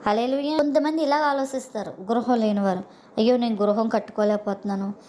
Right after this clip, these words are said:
ఎన్నిసార్లు డబ్బులు దాచినా చిరిగిన చెంచులో పడుతుంది, ఈ, ఏంటి నా పరిస్థితి, ఇంతేనా, ఇంక నేను గృహం కట్టుకోలేనా?" అనుకుంటారు. కొంతమంది వ్యసనాలకు అలవాటైపోయి, "నేను దేవుడి సన్నిధికి వెళ్తున్నాను, ఈ వ్యసనాలు విడిచిపెట్టలేకపోతున్నాను."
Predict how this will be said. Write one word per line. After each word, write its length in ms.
ఎన్నిసార్లు 420
డబ్బులు 280
దాచినా 640
చిరిగిన 300
చెంచులో 300
పడుతుంది, 640
ఈ, 500
ఏంటి 320
నా 120
పరిస్థితి, 440
ఇంతేనా, 540
ఇంక 120
నేను 300
గృహం 280
కట్టుకోలేనా?" 840
అనుకుంటారు. 760
కొంతమంది 800
వ్యసనాలకు 500
అలవాటైపోయి, 800
"నేను 160
దేవుడి 340
సన్నిధికి 460
వెళ్తున్నాను, 320
ఈ 60
వ్యసనాలు 380
విడిచిపెట్టలేకపోతున్నాను." 1160